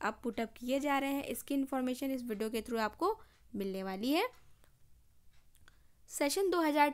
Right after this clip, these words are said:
तेईस से नेशनल एजुकेशन पॉलिसी के द्वारा जो भी सिलेबस चेंज किया गया था, नैट प-, नए पैटर्न पर क्वेश्चन अब पुट अप किए जा रहे हैं। तो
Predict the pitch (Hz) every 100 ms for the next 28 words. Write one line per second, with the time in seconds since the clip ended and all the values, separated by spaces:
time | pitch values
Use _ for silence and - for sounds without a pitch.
0 | 277 247 240 - 247 247 262 - - 247
1 | 254 262 320 339 277 247 262 277 262 247
2 | 226 285 277 269 226 214 214 233 262 302
3 | - 240 233 233 - 233 233 - 240 262
4 | 262 277 262 285 320 - - - 233 247
5 | 277 311 330 - 240 269 330 302 269 262
6 | 254 277 277 240 226 247 247 240 220 233
7 | - 202 214 226 240 240 247 269 381 -
8 | - - - 254 240